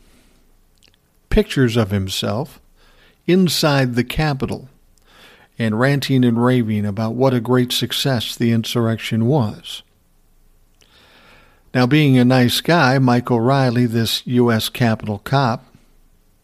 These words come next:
contacted that person doing the selfies in the Capitol and said, "Listen, dude, I agree with your politics, but you gotta remove those posts showing you inside the Capitol.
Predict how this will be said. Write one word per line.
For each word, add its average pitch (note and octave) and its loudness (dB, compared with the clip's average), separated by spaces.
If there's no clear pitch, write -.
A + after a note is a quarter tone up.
contacted C#3+ 0
that G#2+ -4
person D3+ -4
doing A#2+ 0
the G#2 -4
selfies C#3 -2
in B2+ 2
the A2+ 0
Capitol C3 -2
and A#2 -4
said, A2+ -2
"Listen, A#2+ 0
dude, G#2+ -2
I D3 0
agree C#3 2
with G#2+ -2
your G2+ -2
politics, - -6
but A#2 -2
you C3+ 0
gotta D#3+ 2
remove B2+ 2
those A#2 2
posts - -2
showing C#3+ 2
you B2+ 4
inside C#3 0
the A2 -4
Capitol. G3+ -4